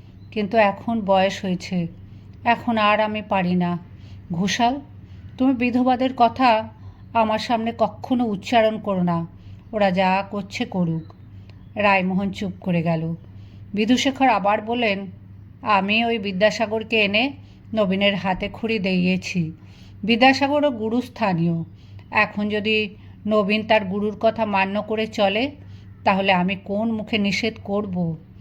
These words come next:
"তা অবশ্য ঠিক কথা। তুমি একটু নজর রেখো, নবীন যেন কুসঙ্গে না পড়ে, কুপথে না যায়। আমাদের দুই বংশে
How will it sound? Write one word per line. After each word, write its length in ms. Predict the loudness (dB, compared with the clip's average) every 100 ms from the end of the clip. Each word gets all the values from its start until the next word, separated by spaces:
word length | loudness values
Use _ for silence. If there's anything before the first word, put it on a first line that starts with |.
| -18 -18 -18 -18 -18 -18 -2
"তা 120 | 0
অবশ্য 560 | 2 2 2 0 -4 -6 -4
ঠিক 240 | -4 -4 -4
কথা। 420 | -2 -2 0 -2 -4 -10 -14 -16 -16 -18 -12 -2
তুমি 220 | 4 4
একটু 220 | 4 2
নজর 400 | 4 4 2 0
রেখো, 440 | 0 -2 -2 -4 -4 -12 -20 -18 -6
নবীন 360 | 0 2 2 2
যেন 220 | 2 2
কুসঙ্গে 640 | 0 -6 -2 2 4 4 2
না 200 | 2 0
পড়ে, 380 | -2 -4 -4 -10 -16 -20 -18 -6
কুপথে 500 | 0 4 4 4 4
না 220 | 2 2 2
যায়। 320 | 0 0 -4 -10 -20 -20 -16 -2
আমাদের 540 | 0 2 2 0 -2
দুই 220 | -2 -2
বংশে 680 | 2 2 2 0 2 2